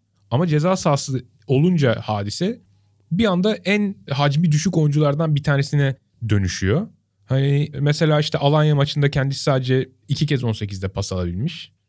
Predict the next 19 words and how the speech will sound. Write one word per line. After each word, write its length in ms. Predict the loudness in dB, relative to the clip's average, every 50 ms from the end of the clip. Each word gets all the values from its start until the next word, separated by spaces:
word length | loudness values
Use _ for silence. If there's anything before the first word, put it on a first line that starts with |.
| _ -10
Ve 180 | -4 -4 -2 -2
on 160 | 0 0 0
sekiz 320 | 0 0 0 0 0 0 0
içinde 200 | 0 0 -2 0
ona 240 | 0 2 2 0
atılan 300 | 0 -2 -2 -4 -4 -4
paslardaki 680 | -2 -2 -4 -4 -2 -2 -2 -2 0 -2 -4 -4 -2 -2
başarı 280 | -2 0 0 0 0 0
oranı 200 | 0 0 0 0
da 40 |
yüzde 240 | 0 -2 -2 -2 -4
üç 280 | -2 -2 -4 -4 -2 -8
buçuğun 260 | -10 -4 -2 -2 -2
altında. 360 | 0 -2 -4 -4 -4 -6 -6
Bu 60 | -6
çok 200 | -4 -4 -4 -4
çarpıcı 420 | -2 -4 -4 -2 -2 -2 -2 -2 -4
bir 60 | -4
şey. 300 | -4 -4 -4 -4 -4 -10